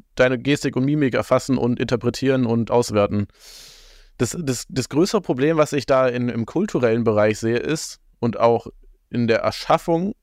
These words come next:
in, in, vor allem in der Zukunft, ist, wenn K I auch eine Kultur erschafft oder Daten erschafft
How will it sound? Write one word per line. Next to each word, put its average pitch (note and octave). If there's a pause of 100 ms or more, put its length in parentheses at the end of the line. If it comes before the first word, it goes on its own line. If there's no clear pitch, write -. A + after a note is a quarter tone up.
in, B2
in, C3
vor -
allem E3
in A#2
der A2
Zukunft, D3 (520)
ist, B2
wenn B2+ (100)
K A#2+ (120)
I G#3+ (120)
auch F3+
eine E3
Kultur -
erschafft - (300)
oder A#2+ (600)
Daten C3+
erschafft -